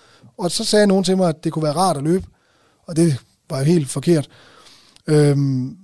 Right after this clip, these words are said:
men så på et tidspunkt, efter jeg havde, fordi jeg var jo forelsket, så jeg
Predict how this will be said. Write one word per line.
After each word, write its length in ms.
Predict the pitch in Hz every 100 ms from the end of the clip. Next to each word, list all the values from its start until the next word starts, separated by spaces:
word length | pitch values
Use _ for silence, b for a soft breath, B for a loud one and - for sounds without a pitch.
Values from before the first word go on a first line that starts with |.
| -
men 80 | 160
så 100 | 202 -
på 80 | -
et 60 | 196
tidspunkt, 420 | 254 - 185 202
efter 180 | 196 190
jeg 140 | 175
havde, 320 | 156 156 139 127
fordi 240 | 170 175
jeg 80 | 143
var 100 | 135
jo 60 | 131
forelsket, 380 | 151 175 -
så 80 | 143
jeg 140 | 147